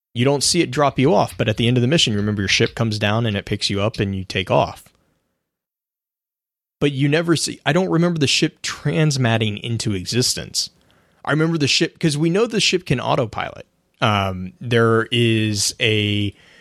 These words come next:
actually, this is a great opportunity for me to bring this up. Uh, when we look at the N L S drive, which is near Lightspeed drive, uh,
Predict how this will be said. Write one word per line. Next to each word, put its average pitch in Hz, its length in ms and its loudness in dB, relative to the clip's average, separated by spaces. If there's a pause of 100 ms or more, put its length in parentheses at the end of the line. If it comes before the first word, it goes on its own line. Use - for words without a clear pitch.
(300)
actually, 113 300 -2
this 120 200 -2
is 101 140 -4
a - 40 -4
great 110 640 -2
opportunity 98 560 -6
for 101 140 -4
me 92 140 -4
to 92 160 -2
bring 95 360 -4
this 85 200 -4
up. 113 280 -2 (440)
Uh, 101 320 2
when 117 340 -2
we 120 320 2
look 120 340 -2
at 160 140 0
the 113 160 -4
N 117 140 0
L 110 200 0
S 117 180 0
drive, 95 360 -4
which 101 160 -4
is 98 100 -4
near 101 240 0
Lightspeed 92 520 -2
drive, 85 560 -4
uh, 82 380 -4